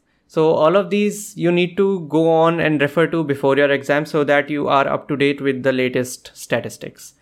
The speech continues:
Some things like the nutritional values by N I N should also be referred to. These are, like, especially important for neet P G because they'll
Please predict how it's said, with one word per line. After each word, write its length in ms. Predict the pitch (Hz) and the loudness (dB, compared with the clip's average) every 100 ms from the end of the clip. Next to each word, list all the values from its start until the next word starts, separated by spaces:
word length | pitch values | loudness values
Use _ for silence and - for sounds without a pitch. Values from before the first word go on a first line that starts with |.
| _ _ _ | _ _ _
Some 300 | - 160 160 | -4 -2 0
things 260 | 170 180 165 | -2 -2 0
like 280 | 156 147 147 | 0 2 0
the 80 | |
nutritional 560 | 143 139 143 139 170 147 | 0 0 -2 -2 0 2
values 420 | 147 147 156 147 | 2 2 0 -2
by 240 | 139 139 139 | 2 4 2
N 240 | 131 131 | 0 0
I 140 | 139 | 2
N 320 | 143 151 156 147 | 2 0 -2 -4
should 200 | - 135 | -2 2
also 280 | 135 135 | 2 0
be 120 | 147 147 | -2 0
referred 320 | 143 151 147 | 0 -2 0
to. 180 | 180 196 - _ _ | -4 -6 -14 _ _
These 220 | 151 190 | 0 2
are, 160 | 208 208 | 4 4
like, 240 | 202 202 | 4 2
especially 500 | 202 151 185 180 208 | 0 -2 -2 -2 0
important 440 | 208 175 165 185 180 | 2 2 0 0 -2
for 80 | 175 | 0
neet 280 | 151 165 | 0 0
P 100 | 165 | -2
G 120 | 156 170 | 0 0
because 360 | 151 156 147 | 0 0 2
they'll 280 | 147 156 | 2 0